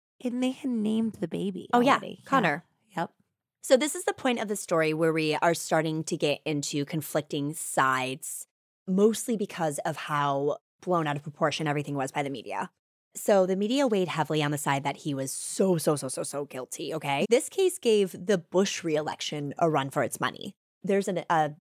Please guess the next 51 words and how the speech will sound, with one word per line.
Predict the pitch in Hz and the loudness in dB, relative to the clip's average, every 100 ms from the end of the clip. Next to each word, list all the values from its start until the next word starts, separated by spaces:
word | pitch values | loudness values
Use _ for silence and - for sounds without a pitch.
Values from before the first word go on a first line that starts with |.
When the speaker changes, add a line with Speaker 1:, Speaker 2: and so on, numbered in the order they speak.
| _ | _
Speaker 2:
part | - 202 | 2 4
of | 196 | 4
the | 170 | 0
Larry | 165 160 | 2 2
King | 156 - 175 151 | 2 -4 -8 -4
Live | 147 156 | -4 -4
show | - 185 | -2 -2
where | 170 156 | 0 0
he's | 151 170 147 - _ | 0 -2 -4 -6 _
talking | - 185 196 | 0 0 2
about | 175 | 0
how | 156 151 | 0 0
they | 151 | -2
have | 147 | -4
to | 170 | -6
do | 151 | -6
split | - - 160 - | -6 0 0 0
screen | - - 69 185 - - | -4 -8 -8 -8 -10 -6
because | 196 175 | 0 2
he | 180 | 2
didn't | 165 151 - | 0 0 -2
wanna | 151 147 | -2 -2
not | 139 135 139 | -2 -4 -4
see | - 151 139 - | -4 -2 -4 -4
the | 160 139 | -2 0
Scott | 131 156 131 | -2 -2 -4
Peterson | 151 147 147 | -4 -6 -6
trial | 143 135 123 110 - | -6 -4 -4 -4 -6
and | 131 123 - - | -10 -10 -12 -14
the | |
election. | 127 98 - - - 170 _ | -14 -14 -16 -18 -20 -20 _
Speaker 1:
Why | 196 240 262 | 0 2 4
do | 330 | 4
you | 339 330 | 4 2
think | 247 226 | 0 -2
this | 202 180 | -2 0
is? | 185 | 0
Is | 165 185 | 0 -4
it | 202 202 | -8 -8
because | - 196 - 240 233 | -8 -6 0 2 2
people | - 214 214 | 0 -2 -2
just | 196 180 - _ | -2 -6 -10 _
felt | 175 160 | 2 4
like | - 190 | 2 -2
they | 180 165 143 | -2 -2 -2
knew | 151 151 | 0 0
and | 165 143 | 2 0
loved | 139 147 - | 0 -2 -4
Lacey | 131 139 202 | -4 -4 -4
so | 196 240 | -2 -2
much? | 233 262 294 - | -4 -6 -8 -14